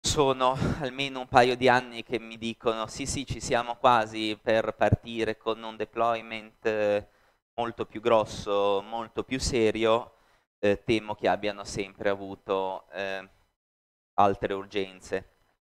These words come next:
Telecom Italia, eh, molto indietro, non se ne parla più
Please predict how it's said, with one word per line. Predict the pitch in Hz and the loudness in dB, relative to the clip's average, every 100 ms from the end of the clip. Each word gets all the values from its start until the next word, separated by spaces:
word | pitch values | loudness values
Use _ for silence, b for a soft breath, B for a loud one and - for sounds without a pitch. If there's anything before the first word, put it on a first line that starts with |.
| _ _ _ _ | _ _ _ _
Telecom | 120 113 113 117 113 | 4 4 4 -2 -8
Italia, | - 113 110 104 107 101 101 - | 4 6 8 6 6 4 4 0
eh, | 104 101 101 101 | 0 2 2 0
molto | 104 110 107 - 107 | -4 -8 -8 -6 -10
indietro, | 107 113 113 110 127 120 120 - | -6 0 2 2 0 -2 -2 -10
non | 98 98 | -12 -10
se | - | -12
ne | 98 | -10
parla | - 101 101 107 | 4 6 6 2
più | - 123 131 | -4 -8 -8